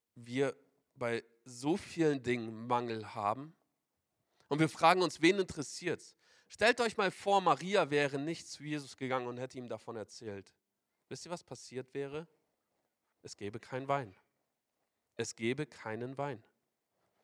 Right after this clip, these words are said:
Was ist, wenn wir auch zu Jesus rennen mit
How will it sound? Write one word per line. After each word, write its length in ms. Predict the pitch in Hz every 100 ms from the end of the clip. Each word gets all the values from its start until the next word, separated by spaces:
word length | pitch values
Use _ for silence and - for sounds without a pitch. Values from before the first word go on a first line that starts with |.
| _ _ _ _ _ -
Was 300 | 190 - -
ist, 560 | 151 120 110 - - _ _ _ _
wenn 300 | 131 127 120 - _ -
wir 600 | 127 190 190 107 98 104 _ _ _ _ _
auch 240 | - 190 -
zu 180 | -
Jesus 520 | 127 123 113 110 - 113
rennen 300 | 107 101 101 _ _ _ _
mit 340 | 127 120 -